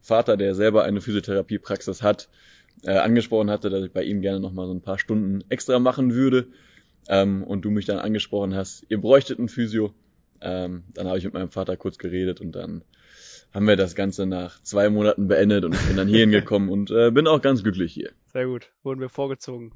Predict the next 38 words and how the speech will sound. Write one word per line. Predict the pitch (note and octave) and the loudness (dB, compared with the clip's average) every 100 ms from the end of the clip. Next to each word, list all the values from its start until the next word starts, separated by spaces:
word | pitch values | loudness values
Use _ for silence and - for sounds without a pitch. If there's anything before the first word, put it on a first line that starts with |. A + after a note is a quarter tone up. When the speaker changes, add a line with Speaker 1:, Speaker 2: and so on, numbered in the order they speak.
| - | 2
Speaker 2:
von | A#2 - | 4 6
der | B2 | 4
eigenen | C3+ C3+ | -4 2
Familie. | D3+ C3+ C#3+ B2 C#3+ - F#3+ - | 2 2 -2 -2 -4 -8 -12 -10
Speaker 1:
<laughs> | - - - | -10 -8 -10
Na, | - F#2 F#2 F#3 | -8 -8 -6 -6
na, | F3+ | -4
na. | - - - - _ _ - - - - - | 2 2 0 -14 _ _ -20 -20 -20 -20 -6
Speaker 2:
Ähm, | - D3 D3 C#3+ C3 _ _ | 2 2 0 -8 -16 _ _
ja, | E3+ D3 | 0 2
also | C3+ C3+ C#3+ | 2 -2 -4
du, | D3+ C#3 C3 | -4 -8 -8
jetzt | C3+ - | -10 -8
wissen | C3+ C#3 | -8 -6
wir, | B2+ | -6
wie | |
du | B2+ | -6
in | B2 | -8
die | A#2+ | -10
Sportwelt | - B2+ - A#2+ | -6 -6 -6 -10
gekommen | A2+ B2 A#2+ | -8 -10 -10
bist. | B2+ - _ _ _ _ | -12 -12 _ _ _ _
Ähm, | - C#3 C3 C3 B2 B2 _ _ _ _ _ _ _ | -4 0 0 -4 -10 -14 _ _ _ _ _ _ _
was, | D3 D3 - - | 0 0 0 -4
was | D#3 D3 | -2 0
hat | E3+ | 0
dich | B2+ | 0
denn | D3+ C#3+ | -2 0
dann | C3+ | -2
dazu | C3+ - C3+ | -4 -6 -10
bewogen | B2+ C#3 D#3+ C#3 | -4 -2 -2 -4
zu | C3+ | -6
sagen, | B2 C3 C3+ | -2 -2 -2
okay, | B2+ C#3+ C#3+ | -8 -4 -4
ich, | D3+ C#3+ - | -4 -8 -10
äh, | - B2+ A#2+ | -6 -6 -6
bin | C3 C3 - | -8 -10 -10
eigentlich | C#3 C#3 B2+ B2 - | -8 -8 -10 -18 -20